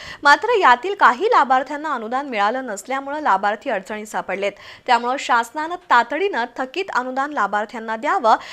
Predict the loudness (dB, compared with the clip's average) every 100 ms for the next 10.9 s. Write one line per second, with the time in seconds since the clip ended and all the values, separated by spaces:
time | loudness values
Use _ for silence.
0 | -10 2 2 4 -2 -2 -6 -6 -6 -4
1 | -4 -4 -4 -8 -6 -8 -4 -4 -4 -6
2 | -8 -8 -6 -6 -6 -10 -6 -6 -6 -8
3 | -4 -4 -4 -8 -6 -6 -8 -8 -10 -10
4 | -6 -6 -6 -8 -8 -8 -10 -8 -8 -8
5 | -4 -2 -2 -4 -18 -12 2 2 4 -4
6 | -6 -2 0 0 -2 -8 -4 -4 -4 -4
7 | -2 -2 0 0 2 2 0 -4 -6 -6
8 | -4 -2 0 2 2 -2 -6 6 8 8
9 | 0 -2 -8 -8 -6 -6 -4 -2 2 0
10 | -2 -6 -4 -4 -4 -4 -4 -6 -8